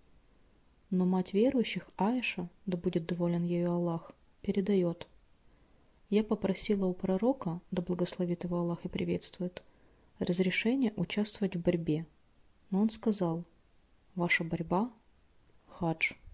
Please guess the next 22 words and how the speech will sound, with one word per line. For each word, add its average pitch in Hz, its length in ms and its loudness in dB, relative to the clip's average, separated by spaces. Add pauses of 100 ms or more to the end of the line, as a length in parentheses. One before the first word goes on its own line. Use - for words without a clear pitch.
(500)
передал 196 480 0 (120)
Аль-Бухари. 175 680 -2 (720)
Почему 202 400 4
пророк, 196 540 0 (120)
да 185 120 2
благословит 180 640 0
его 180 140 -2
Аллах 175 260 -4
и - 20 -4
приветствует, 170 640 -2
так 202 180 -6
сказал? 185 480 0 (1000)
Потому 190 320 -2
что - 180 0
женщина 208 520 2
обычно 202 380 0
слабее 226 460 2
мужчины 175 500 0
телом 226 520 -2
и 202 60 -2
стойкостью - 600 -4
духа. 190 420 -2